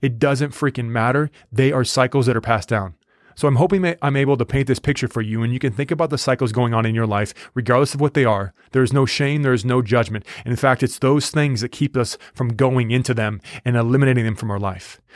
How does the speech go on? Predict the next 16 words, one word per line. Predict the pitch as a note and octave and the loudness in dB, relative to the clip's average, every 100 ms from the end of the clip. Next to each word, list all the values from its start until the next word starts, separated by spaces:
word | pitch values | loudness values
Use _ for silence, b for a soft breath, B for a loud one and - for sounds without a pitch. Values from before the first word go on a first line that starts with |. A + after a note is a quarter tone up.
| B | B
So | - A#2+ | -2 2
don't | C3 D3 | 2 2
shame | - D3+ D3+ | 0 2 2
yourself. | D3 - C#3 C3+ - | 2 2 2 2 0
You | C3 | 2
are | B2 | 2
exactly | G#2+ G#2 C3 - D3 | 2 2 0 2 2
where | C3+ | 2
you're | B2+ B2 | 4 2
supposed | A#2 - A#2+ - | 0 0 -2 -2
to | |
be | A2+ A2 | -2 -2
listening | A2 B2 - C3 | 2 0 0 -4
to | A#2+ | -4
this | B2 | -4
message, | B2 A2+ A#2 - | -2 0 0 -4